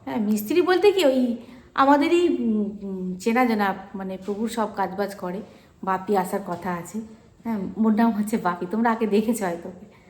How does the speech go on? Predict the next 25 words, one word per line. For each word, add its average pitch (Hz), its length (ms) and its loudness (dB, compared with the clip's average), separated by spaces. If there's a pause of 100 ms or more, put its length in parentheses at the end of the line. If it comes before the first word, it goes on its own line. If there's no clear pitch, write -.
(380)
ও - 80 -10
বাপি 185 320 -4
আসার 208 260 -2
কথা 190 240 -4
আছে, 180 260 -6 (480)
জানি 202 140 -2
না 233 160 2
কখন 220 320 2
আসবে, 180 420 -4 (480)
ওকে - 200 2
দেখাবো। 190 520 0 (380)
হ্যাঁ, 254 240 -2
যে 220 160 2
কীরকম 302 500 4
কী 302 120 0 (140)
করলে 277 280 8
তানপুরাটাও 277 680 6
রাখা 285 300 6
যায় 330 260 8 (340)
বা 311 60 0
এখানে 311 220 4
একটা 320 120 2
সুন্দর 359 380 4
মতো 311 220 4
লাগে, 170 380 0